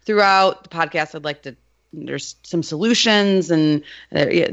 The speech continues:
people are trying different things. And so I, that for me would be the long-term goal, uh,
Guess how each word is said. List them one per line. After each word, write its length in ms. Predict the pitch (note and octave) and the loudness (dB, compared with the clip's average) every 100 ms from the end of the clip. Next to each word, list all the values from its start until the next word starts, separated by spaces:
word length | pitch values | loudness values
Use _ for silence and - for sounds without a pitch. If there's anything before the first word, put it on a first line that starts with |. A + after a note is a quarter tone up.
| F3 | -4
people 220 | - F#3+ F3 | -2 0 2
are 160 | F3 | 2
trying 340 | F3+ F#3+ F3 E3+ | 2 2 2 0
different 300 | E3 D#3 - | -2 -6 -6
things. 320 | E3 D#3+ D#3 | -4 -2 -4
And 120 | D#3+ | -4
so 300 | - F3 D#3+ - - | 0 2 2 0 0
I, 160 | D3+ - _ _ | 0 -2 _ _
that 300 | - A#3 C4+ - | -2 0 0 -6
for 80 | F#3 | -6
me 160 | F#3 F3+ | -2 -2
would 100 | D3+ | -2
be 60 | |
the 120 | C#3+ | -4
long-term 920 | C#3 C#3+ C#3 C#3 C3+ C3+ - C3 A#2+ A#2 _ - | -2 0 0 -2 -8 -14 -14 -10 -12 -14 _ -6
goal, 340 | C3 D2 - _ _ - - _ | -4 -4 -8 _ _ -20 -20 _
uh, 460 | C#3 C3 B2 B2 - | -4 -2 -2 -4 -6